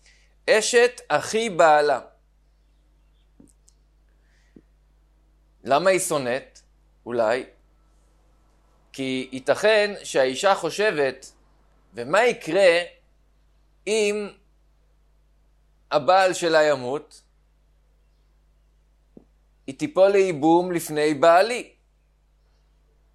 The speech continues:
ואז אנחנו נהיה צרות זו לזו. אז כבר עכשיו יכולה להיות שנאה ביניהם. והחמישית, בת בעלה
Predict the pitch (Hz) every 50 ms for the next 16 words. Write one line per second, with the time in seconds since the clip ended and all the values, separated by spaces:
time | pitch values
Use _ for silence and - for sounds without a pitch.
0 | _ _ _ _ _ _ _ _ _ _ _ _ _ _ _ _ - - - 107
1 | 131 147 156 156 160 175 170 - 170 175 175 180 180 175 170 - - 196 185 185
2 | 208 226 214 185 - - - - _ _ _ _ _ _ _ _ _ _ - 120
3 | 123 156 151 151 143 131 113 127 120 110 - - - 120 - - - 220 220 202
4 | - - 226 214 196 170 - 170 165 175 180 175 170 160 165 - 160 147 143 135
5 | 151 156 131 131 131 123 113 104 101 - _ _ _ _ _ _ _ _ _ _
6 | _ _ _ _ _ _ _ _ _ _ _ _ _ _ _ _ _ _ _ _
7 | _ _ _ _ _ _ _ _ _ _ _ _ _ _ _ _ _ _ _ _
8 | _ _ _ _ _ _ _ _ _ _ _ _ - 98 117 113 113 - 127 135
9 | 147 143 - 233 247 247 233 - - 135 120 113 110 110 - 240 254 247 - 180
10 | 147 180 175 160 160 160 165 175 185 170 147